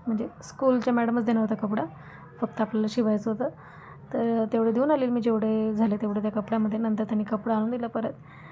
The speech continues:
तर पेंडिंग होते ते आता मी शिवून घेईल कटिंग करून. तर आणि आजच त्यांना देऊन येईल मी, कारण, अ, उगाच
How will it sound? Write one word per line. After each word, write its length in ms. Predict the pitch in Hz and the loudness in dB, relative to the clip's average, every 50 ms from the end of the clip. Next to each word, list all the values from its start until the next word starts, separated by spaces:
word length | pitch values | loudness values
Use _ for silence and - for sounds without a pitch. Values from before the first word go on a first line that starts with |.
| - - - - - | -20 -20 -10 -6 -4
तर 80 | 220 | -4
पेंडिंग 400 | 214 - 233 226 226 233 294 294 | -2 0 2 2 4 4 4 6
होते 200 | 294 277 - 247 | 6 6 4 4
ते 100 | 233 240 | 2 0
आता 160 | 233 240 240 | 0 0 0
मी 160 | 233 233 233 226 | 0 0 0 0
शिवून 260 | - 247 233 233 226 | 0 0 0 0 0
घेईल 160 | 226 226 226 | 0 -2 0
कटिंग 320 | 226 247 233 202 226 220 | 0 0 0 0 0 0
करून. 240 | 208 220 214 226 285 - - - - - - - - - - - - - - - - | 0 0 0 0 -2 -4 -10 -16 -20 -20 -20 -20 -20 -20 -20 -20 -20 -20 -16 -10 -8
तर 100 | 247 247 | -6 -4
आणि 200 | 240 233 240 247 | -2 -2 -2 -2
आजच 380 | - 233 233 208 226 247 240 | -2 -2 -2 -2 -4 -4 -2
त्यांना 180 | - 247 233 233 | -2 -2 0 2
देऊन 280 | 226 214 240 262 302 320 | 2 2 2 2 2 2
येईल 120 | 285 254 | 0 0
मी, 200 | 240 247 285 311 311 - - - - - - - - - - - | 0 -2 -2 -2 -4 -8 -14 -20 -20 -20 -20 -20 -20 -12 -4 0
कारण, 320 | 226 220 214 220 220 220 | 0 2 2 2 2 2
अ, 360 | 220 220 220 220 220 220 226 214 202 214 202 - - - - - - 247 | 0 0 0 0 2 0 0 -2 -4 -8 -14 -16 -18 -20 -14 -8 -4 -2
उगाच 400 | 214 220 214 208 208 - - | 0 0 0 -2 -2 -8 -16